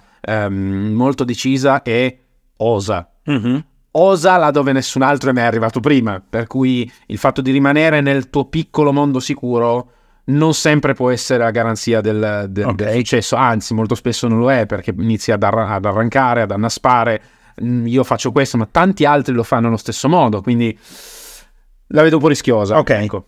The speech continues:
Speaker 1: Quindi osa, osa
Speaker 2: E andare oltre.
Speaker 1: e prenditi le responsabilità anche
Speaker 2: Sì.
Speaker 1: qualora succeda che, appunto, potrebbe anche non andare bene. Si cerca ovviamente che, di fare in modo che vada bene, ma potrebbe anche non andare.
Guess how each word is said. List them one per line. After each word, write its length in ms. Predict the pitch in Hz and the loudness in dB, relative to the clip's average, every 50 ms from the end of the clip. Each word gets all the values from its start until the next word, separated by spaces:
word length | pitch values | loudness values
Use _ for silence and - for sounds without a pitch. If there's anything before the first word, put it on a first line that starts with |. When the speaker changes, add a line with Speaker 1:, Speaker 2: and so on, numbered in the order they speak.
| _ _ _ _ | _ _ _ _
Speaker 1:
Quindi 340 | - 165 165 160 151 - _ _ | 0 2 2 2 0 -2 _ _
osa, 540 | 170 175 156 143 123 123 113 107 - _ _ _ | 2 4 4 4 2 -2 -4 -4 -6 _ _ _
osa 520 | 156 156 165 170 170 156 180 175 175 170 | -2 0 0 0 2 2 2 2 4 2
Speaker 2:
E 20 | 156 | 0
andare 320 | 151 151 147 139 139 131 | 0 2 2 2 2 2
oltre. 440 | 120 110 107 101 98 - 117 113 104 | 0 0 -2 -4 -4 -6 -6 -6 -4
Speaker 1:
e 240 | - 165 170 180 - | -2 -2 -2 -2 0
prenditi 320 | - 180 175 180 180 156 170 | 0 0 2 2 0 2 2
le 60 | 151 | 2
responsabilità 540 | 139 143 - 147 131 - 139 143 165 139 107 | 2 2 -2 -4 -2 0 2 2 2 2 0
anche 140 | 135 135 139 | 0 0 0
Speaker 2:
Sì. 60 | 117 | 0
Speaker 1:
qualora 220 | 120 120 123 123 | 0 0 0 0
succeda 400 | 120 - 113 - - 117 120 120 | -2 -4 -6 -4 -2 -2 -2 -2
che, 180 | - 113 113 - | -2 -6 -8 -8
appunto, 340 | - - - 113 101 98 113 | -10 -10 -8 -8 -6 -6 -4
potrebbe 360 | - 139 131 139 127 117 127 | -4 -2 0 0 2 2 2
anche 200 | 120 110 - 113 | 0 0 -2 -2
non 120 | 110 104 | -2 0
andare 240 | 104 104 117 185 262 | 0 2 4 4 6
bene. 300 | 254 185 123 87 95 - - _ _ - _ - _ - | 6 4 2 0 -4 -6 -10 _ _ -20 _ -20 _ -16
Si 140 | - - | -10 -8
cerca 300 | 117 - 135 120 107 - | -2 0 0 0 2 0
ovviamente 280 | 113 113 113 117 104 110 | 0 2 2 0 0 0
che, 360 | 95 95 98 101 69 95 98 | -2 0 -2 -2 -2 -4 -4
di 120 | 98 107 101 | -4 -6 -4
fare 160 | - 123 110 113 | -2 -2 0 0
in 40 | |
modo 140 | 120 120 110 | 0 2 2
che 60 | 107 110 | 0 0
vada 160 | 110 - 208 | 2 2 2
bene, 220 | 214 123 101 110 | 2 0 -2 -2
ma 80 | 117 117 | -4 -2
potrebbe 320 | 110 123 110 113 110 104 | -4 -4 -4 -4 -4 -4
anche 160 | 101 92 - 101 | -6 -6 -8 -8
non 100 | 95 90 | -6 -6
andare. 240 | 90 85 82 - | -6 -8 -8 -12